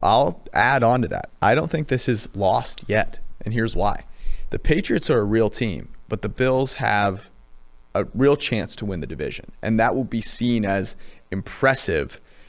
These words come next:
beyond the normal winning of a division because you overcome a Bill Belichick team that's real, okay? Secondarily,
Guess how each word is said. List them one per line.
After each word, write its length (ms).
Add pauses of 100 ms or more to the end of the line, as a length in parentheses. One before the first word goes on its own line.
(220)
beyond 680
the 120
normal 500
winning 300
of 80
a 20
division 460
because 440
you 220
overcome 540
a 60
Bill 200
Belichick 420
team 220
that's 220
real, 320 (140)
okay? 280 (800)
Secondarily, 960